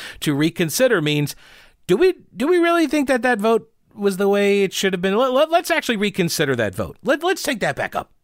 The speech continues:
Let's vote to take it back up again. A motion to reconsider on Senate Bill thirty-seven. If successful,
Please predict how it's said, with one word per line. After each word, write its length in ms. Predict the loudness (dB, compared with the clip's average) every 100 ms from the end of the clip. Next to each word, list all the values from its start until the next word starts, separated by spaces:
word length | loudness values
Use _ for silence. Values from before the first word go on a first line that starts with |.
| _
Let's 180 | -6 -4
vote 300 | -2 -2 0
to 80 | -4
take 260 | -2 -2 -2
it 80 |
back 220 | -4 -4 -4
up 120 | -6
again. 260 | -8 -10 -16 _ -6
A 100 | -2
motion 420 | 2 2 0 -2
to 100 | -2
reconsider 760 | -2 -2 -2 -2 0 0 0 -2 -10 -12 -4
on 160 | -4
Senate 300 | -2 -2 -2
Bill 140 | -2 -2
thirty-seven. 720 | 0 -2 -2 0 0 -2 -10 _ _ _ _ -4
If 180 | -2 -2
successful, 880 | -6 -2 0 0 -2 -2 -2 -4